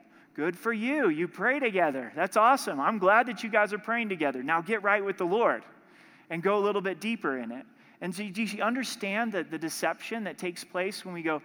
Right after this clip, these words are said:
"Well, I'll just put a little bit of God in here,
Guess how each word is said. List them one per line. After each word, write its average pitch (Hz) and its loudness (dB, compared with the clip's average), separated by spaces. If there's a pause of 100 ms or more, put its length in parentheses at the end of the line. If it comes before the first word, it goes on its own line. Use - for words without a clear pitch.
(240)
"Well, 170 0
I'll 240 4
just 339 -4
put 254 -2
a 220 4
little 208 2
bit 190 0
of 131 -4
God 185 6
in 135 -4
here, 131 -4